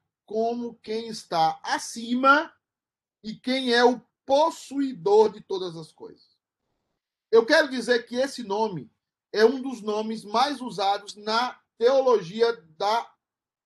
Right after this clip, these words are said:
da predestinação e da eleição.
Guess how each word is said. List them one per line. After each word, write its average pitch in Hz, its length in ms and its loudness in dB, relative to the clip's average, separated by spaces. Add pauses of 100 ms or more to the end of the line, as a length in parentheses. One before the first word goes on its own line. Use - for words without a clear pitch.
(360)
da 185 100 -8
predestinação 226 1080 -4 (380)
e 196 80 -16
da 226 180 4
eleição. 214 760 -2